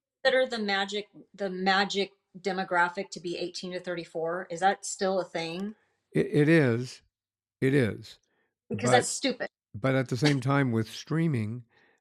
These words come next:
Speaker 2: um, and with certain, certain programming, they, they should expand that.
Speaker 1: They really
Speaker 2: Um,
Speaker 1: should.
Speaker 2: yeah, not just go, "Well, it's, it's,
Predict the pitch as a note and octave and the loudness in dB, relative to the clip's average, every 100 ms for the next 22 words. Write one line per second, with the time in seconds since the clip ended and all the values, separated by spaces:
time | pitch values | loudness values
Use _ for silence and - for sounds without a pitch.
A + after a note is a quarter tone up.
0 | _ - A2 G#2+ G#2 G#2+ A#2+ A#2+ A2+ - | _ -4 -2 0 -2 -4 -2 -2 -2 -2
1 | - B2 A#2 A2+ - _ _ _ - - | -4 -2 -4 -6 -12 _ _ _ -14 -6
2 | - D#3 D3+ A#2+ G#2 - C#3+ C3 A#2 A2 | 2 2 2 -4 -6 0 2 4 2 2
3 | A2 A#2+ - _ _ _ _ _ G2+ A#2 | 0 -4 -10 _ _ _ _ _ -4 0
4 | A#2 A2 A#2 - - G#2 A2+ A2+ A2 G#2+ | 0 -2 -4 -10 -18 -6 -2 -2 -2 -4
5 | _ _ - - A#2+ G#2+ - - G#2+ G2 | _ _ -14 -4 -2 -2 -4 -4 -2 -2
6 | F#2 G#2+ G#2+ A2 _ _ _ _ _ - | -6 -10 -12 -12 _ _ _ _ _ -6
7 | B3+ A3+ D4 F4+ C#4 C#4 - - _ _ | -2 2 4 4 4 2 -2 -4 _ _
8 | _ _ _ _ _ _ _ - A2 A#2 | _ _ _ _ _ _ _ -2 0 0
9 | C3 B2 A2 B2 A2+ B2+ B2 A2+ - - | 0 0 2 4 6 6 4 2 -2 -4
10 | A#2+ | -4